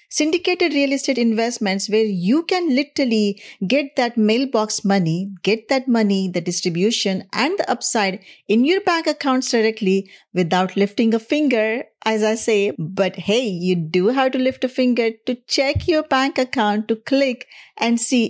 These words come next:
if you are getting that distribution. And also those newsletters, the updates that you keep on getting periodically.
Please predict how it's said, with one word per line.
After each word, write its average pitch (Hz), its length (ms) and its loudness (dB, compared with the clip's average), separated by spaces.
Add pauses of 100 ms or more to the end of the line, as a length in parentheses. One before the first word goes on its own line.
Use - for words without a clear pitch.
if 190 140 -6
you 190 160 2
are 208 180 2
getting 220 320 0
that 202 160 2
distribution. 190 720 -2
And 170 200 -2
also 180 480 0 (280)
those 175 180 0
newsletters, 208 760 0
the - 180 -2
updates 175 460 -2
that 160 220 -4
you 170 260 2
keep 370 240 0
on 320 160 0
getting 175 420 0
periodically. 156 920 -2